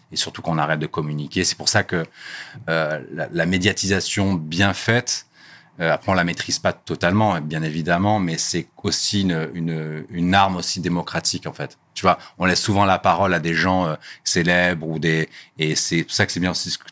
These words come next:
ce que tu fais dans ton émission, c'est donner la parole à des gens, en fait, à, euh, qui, qui l'ont pas forcément, quoi, et c'est,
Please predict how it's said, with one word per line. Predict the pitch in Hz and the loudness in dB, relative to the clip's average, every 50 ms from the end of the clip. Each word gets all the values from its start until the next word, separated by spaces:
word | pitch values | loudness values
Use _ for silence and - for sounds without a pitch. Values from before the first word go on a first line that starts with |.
| _ | _
ce | - - - | -10 -10 -6
que | - | -6
tu | 101 - - | -6 -6 -4
fais | - - 95 | -2 0 0
dans | 87 82 | 0 0
ton | - - 85 82 | -2 -2 -2 0
émission, | 80 80 82 78 - - 101 - | 0 0 -2 -2 -2 -2 -2 -2
c'est | - - | -2 -4
donner | 80 80 82 85 | -4 -2 -2 -2
la | 82 80 78 | 0 0 0
parole | - - 82 78 87 85 82 | 2 2 2 2 2 2 0
à | 76 | 0
des | 71 78 78 | 0 0 -4
gens, | 76 80 87 85 | -2 -2 -2 -4
en | |
fait, | 78 - - 87 - - | -4 -4 -6 -6 -4 -4
à, | 76 73 73 - - - - - - - _ - | -4 -4 -4 -8 -12 -18 -18 -18 -18 -18 _ -6
euh, | 78 76 - | -4 -4 -6
qui, | - - - - 78 67 | -6 -10 -10 -10 -10 -8
qui | - - | -6 -6
l'ont | 82 76 69 | -4 -4 -2
pas | - - | -2 -4
forcément, | - - 82 - - - - 87 95 101 98 | -2 -2 -6 -6 -4 -2 0 0 0 0 0
quoi, | - - 82 | -2 -4 -4
et | 78 | -2
c'est, | - - - - 80 76 76 73 | -2 -2 -2 -2 -4 -4 -4 -6